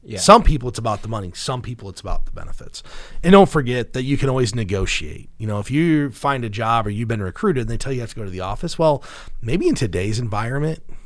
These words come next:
Speaker 2: you have the ability to negotiate a little bit. Um,
Speaker 1: Oh, yeah,
Speaker 2: about what you're
Speaker 1: certainly.
Speaker 2: gonna
Speaker 1: If
Speaker 2: do.
Speaker 1: you wanna, I feel like now, if you're someone who desires more flexibility, like, that iron's really hot right now. You can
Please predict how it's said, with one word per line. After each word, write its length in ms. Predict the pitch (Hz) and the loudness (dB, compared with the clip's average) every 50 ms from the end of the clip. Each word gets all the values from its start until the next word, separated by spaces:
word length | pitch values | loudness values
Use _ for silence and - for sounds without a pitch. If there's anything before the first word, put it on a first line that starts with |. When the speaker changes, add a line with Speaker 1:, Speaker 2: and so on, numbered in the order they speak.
| - - - - | -14 -18 -14 -6
Speaker 2:
you 140 | 127 127 147 | 0 4 6
have 120 | 156 143 | 6 6
the 100 | 127 127 | 4 2
ability 400 | 120 104 110 107 104 107 101 104 98 | 0 0 -2 -4 -4 -4 -4 -6 -6
to 40 | 92 | -6
negotiate 540 | 85 82 73 78 90 90 90 - - 92 87 | -8 -8 -8 -8 -8 -6 -6 -6 -8 -8 -6
a 80 | 78 | -6
little 220 | 76 82 85 87 87 | -6 -4 -4 -4 -6
bit. 360 | 90 82 85 92 87 - - - - - - - - - - - - - - - - | -6 -8 -8 -10 -10 -12 -14 -18 -20 -20 -20 -20 -20 -20 -20 -20 -20 -20 -18 -14 -12
Um, 380 | 95 95 92 92 90 90 85 - _ _ _ _ _ - - _ _ _ _ _ _ - | -10 -10 -10 -10 -12 -14 -16 -18 _ _ _ _ _ -20 -20 _ _ _ _ _ _ -14
Speaker 1:
Oh, 120 | 101 104 101 | -12 -12 -10
yeah, 140 | 92 98 104 | -8 -6 -4
Speaker 2:
about 100 | 107 98 | -4 -4
what 60 | 87 | -2
you're 80 | 92 98 | -2 0
Speaker 1:
certainly. 280 | 117 113 117 98 95 | 0 0 0 -2 -4
Speaker 2:
gonna 120 | 92 92 92 | -4 -4 -4
Speaker 1:
If 120 | 90 90 95 | -4 -4 -4
Speaker 2:
do. 40 | |
Speaker 1:
you 80 | 104 123 | -4 -4
wanna, 300 | 127 113 101 92 92 - - - | -2 -2 -2 -4 -6 -8 -12 -14
I 60 | 98 | -12
feel 180 | - - 143 | -6 -4 -2
like 180 | 135 113 98 - | -2 -2 -2 -4
now, 400 | 92 90 92 98 110 123 131 123 | -6 -6 -4 -4 -2 -2 -2 -2
if 140 | 98 - - | -4 -6 -8
you're 100 | 107 113 | -10 -8
someone 320 | - - 120 117 117 107 | -8 -8 -8 -8 -6 -6
who 140 | 95 101 101 | -6 -8 -8
desires 580 | 87 92 82 87 82 82 87 95 104 104 - - | -8 -8 -8 -6 -6 -4 -4 -4 -4 -4 -4 -4
more 140 | 101 98 | -4 -2
flexibility, 840 | 90 - - 98 92 95 - - 92 80 82 80 85 90 92 98 101 | 0 2 2 2 2 0 -2 -4 -6 -6 -6 -6 -6 -6 -4 -4 -2
like, 220 | 98 90 85 85 - - - - - - - | -2 -4 -4 -6 -8 -12 -14 -14 -14 -8 -2
that 160 | 101 101 104 98 | 0 0 0 0
iron's 520 | 95 92 95 98 98 95 92 87 85 95 | -2 -4 -2 -2 -2 -2 -4 -4 -6 -6
really 260 | 92 92 92 90 87 | -6 -4 -4 -4 -6
hot 400 | 87 90 85 82 87 90 - - | -6 -6 -4 -2 -2 -4 -4 -6
right 160 | 85 82 78 | -12 -12 -12
now. 160 | 80 82 85 85 | -12 -12 -10 -10
You 220 | 82 85 92 95 | -8 -8 -8 -8
can 340 | 95 - 95 90 87 85 | -6 -6 -6 -6 -6 -8